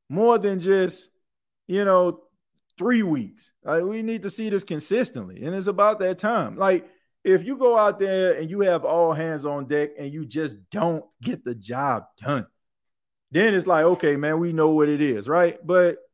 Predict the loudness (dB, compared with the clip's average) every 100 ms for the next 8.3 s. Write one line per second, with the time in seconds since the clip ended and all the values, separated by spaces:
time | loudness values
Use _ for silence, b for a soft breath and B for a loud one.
0 | _ _ _ _ _ -4 -2 -2 -4 -6
1 | -2 2 4 2 0 -4 -4 -2 0 2
2 | 0 -2 -2 0 0 -2 -4 -2 -2 0
3 | 0 0 -2 0 2 2 -2 -6 0 0
4 | 2 2 2 2 0 -2 -2 -4 -8 -6
5 | -2 -2 -4 -4 -2 0 0 0 0 -2
6 | -6 -2 -2 -2 -4 -6 -6 -6 -6 -8
7 | _ _ _ _ -4 -2 0 6 6 6
8 | 4 -2 -2